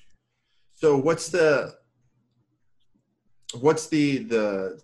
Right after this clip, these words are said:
I'm trying to think of a way to say, like, what have you learned so far in just, like, your,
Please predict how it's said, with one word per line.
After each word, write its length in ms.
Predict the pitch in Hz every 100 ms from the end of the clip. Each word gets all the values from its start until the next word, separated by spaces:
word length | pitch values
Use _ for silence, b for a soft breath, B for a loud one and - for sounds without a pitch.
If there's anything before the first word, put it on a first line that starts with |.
| _ _ _ _ _ - _ B B
I'm 80 | 156
trying 180 | - 131
to 60 |
think 140 | 123 117
of 40 |
a 20 | 110
way 80 | 110
to 60 |
say, 140 | 117 110
like, 200 | 107 101
what 240 | 107 135
have 100 | 160
you 140 | 160 127
learned 560 | 110 113 113 104 98 -
so 260 | - - 107
far 360 | - 104 95
in 200 | 92 95
just, 280 | 101 107 101
like, 200 | 101 95
your, 360 | 104 101 95